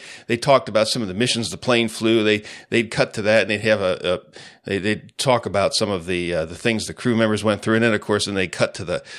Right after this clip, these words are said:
uh, the current day where they're doing the restoration on the airplane. It was, it was all very interesting, very well done. Um, kind of very, uh, very fascinating to look through this. But I'm kind of a sucker. I've always been kind of a World War Two buff. Uh, that's another thing I remember <laughs> from back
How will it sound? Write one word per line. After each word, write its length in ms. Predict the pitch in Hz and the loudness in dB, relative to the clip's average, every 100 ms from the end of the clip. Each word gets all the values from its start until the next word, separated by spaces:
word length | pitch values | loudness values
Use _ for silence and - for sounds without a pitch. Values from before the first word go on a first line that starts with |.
| - - | -20 -6
uh, 260 | 90 90 80 | -2 0 0
the 120 | 98 | -4
current 340 | - 143 107 101 | 0 2 2 0
day 240 | 107 107 | 2 4
where 140 | 101 | 2
they're 120 | 98 92 | -2 -2
doing 260 | 104 101 | -4 -4
the 80 | 92 | -2
restoration 560 | 101 98 92 98 - 87 | -2 -2 -4 -4 -4 -6
on 40 | |
the 60 | 87 | -4
airplane. 240 | 98 120 | -4 -4
It 40 | |
was, 100 | 175 | -2
it 180 | 110 147 | -2 -2
was 160 | 196 240 | -2 0
all 120 | 320 | 0
very 260 | 226 156 117 | 2 2 2
interesting, 320 | 113 135 104 | 0 -2 0
very 160 | 110 | 0
well 180 | 123 113 | 2 0
done. 460 | - 95 92 82 71 | 0 0 0 -2 -4
Um, 440 | 87 90 92 90 - | 0 2 2 -2 -6
kind 240 | 113 113 | -6 -6
of 60 | 95 | -8
very, 580 | 90 113 120 110 101 | -4 2 2 2 2
uh, 180 | 92 90 | 0 0
very 200 | 85 104 | -2 -4
fascinating 580 | - 98 107 - 101 82 | 0 2 2 2 -6 -6
to 40 | |
look 200 | 82 107 | -6 -6
through 160 | - 78 | -6 -6
this. 200 | 76 78 | -6 -6
But 200 | - 98 - - | -6 -8 -8 -4
I'm 100 | 175 | 0
kind 140 | 254 | 4
of 80 | 165 | 2
a 60 | 113 | 2
sucker. 320 | - 123 113 | 0 2 2
I've 120 | 113 | 2
always 180 | 180 135 | 2 2
been 120 | 110 | -2
kind 140 | 110 98 | -2 -2
of 80 | |
a 40 | 87 | -2
World 300 | 80 98 85 | -4 -4 -4
War 120 | 71 | -8
Two 200 | - 90 | -10 -10
buff. 380 | 67 - - - - - - - | -10 -14 -14 -18 -20 -20 -20 -12
Uh, 200 | 85 87 | -4 0
that's 180 | 117 117 | 0 2
another 240 | 123 127 | 2 2
thing 220 | 113 87 | 2 -2
I 20 | 87 | -2
remember 320 | 90 90 104 | -2 -4 -4
<laughs> 120 | - | -4
from 120 | 117 | -4
back 340 | 110 110 - | 0 0 0